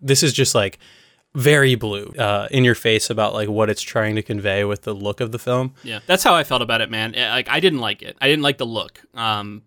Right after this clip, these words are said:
Speaker 2: but I, it felt like it could have worked for me if it had just been less. It just felt like they went way too hard on it, and t-,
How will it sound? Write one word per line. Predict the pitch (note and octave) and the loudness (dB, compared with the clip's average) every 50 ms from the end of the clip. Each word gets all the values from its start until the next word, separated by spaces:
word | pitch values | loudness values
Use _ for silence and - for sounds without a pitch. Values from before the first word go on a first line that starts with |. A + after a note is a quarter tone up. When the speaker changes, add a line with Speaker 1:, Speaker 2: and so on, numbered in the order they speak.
| - | 0
Speaker 2:
but | - E3+ E3+ C#3+ B2+ A#2 _ - | 2 2 2 2 0 -2 _ -6
I, | C3 C#3 - - | -6 -6 -2 -2
it | F3 D#3 C#3+ | -2 -2 0
felt | - A#3 C#4+ | 2 2 2
like | C#4 B3 - | 2 0 0
it | G3+ D3 - | -4 -8 -6
could | - - F#3 F3+ F#3 | 0 2 4 6 6
have | G3+ F#3+ D#3 D#3+ | 6 4 2 0
worked | C#3 C#3+ D3 E3 G#3 A3 A#3 - - - - | -2 0 2 2 2 0 -2 -8 -16 -14 -10
for | - - G3+ | -4 -2 -2
me | G3+ G#3 G#3+ A3 A#3 A#3+ A3+ - | -2 -2 -4 -4 -6 -6 -8 -6
if | - D#3+ C#3 | -4 -4 0
it | C#3+ C#3+ C#3 B2+ | 2 2 2 2
had | C3 C3 A#2+ | 0 -2 -4
just | - C3+ - | -4 -8 -6
been | C#3 A#2+ G#2+ | -6 -6 -6
less. | G2 F2+ D#2 - - - - - - _ _ _ _ _ | -8 -14 -18 -14 -12 -12 -12 -12 -14 _ _ _ _ _
It | - E3+ | -6 -6
just | D#3+ G3 G#3 - | -4 -2 -4 0
felt | - A#3 G3+ | 0 2 2
like | F#3 F3+ | 2 2
they | - D#3+ | 2 2
went | C#3+ B2+ C3 B2+ - - | 2 2 0 -4 -4 -6
way | D3+ C3+ B2+ C3+ C#3 C3+ C3 | -14 -6 0 2 4 4 2
too | B2 - - C3+ A#2+ G#2 | 2 -2 -4 -6 -6 -4
hard | - A#2 A2 G#2+ A2 A2 | -2 0 0 0 0 0
on | A#2 A#2 B2 B2+ | -2 -2 -2 -2
it, | C3 C3 C3 - | -2 -4 -4 -4
and | A2 A2 A2+ A#2 A2 A2 - _ _ _ _ _ _ _ | -4 -4 -4 -4 -4 -8 -14 _ _ _ _ _ _ _
t-, | - - - | -8 -8 -8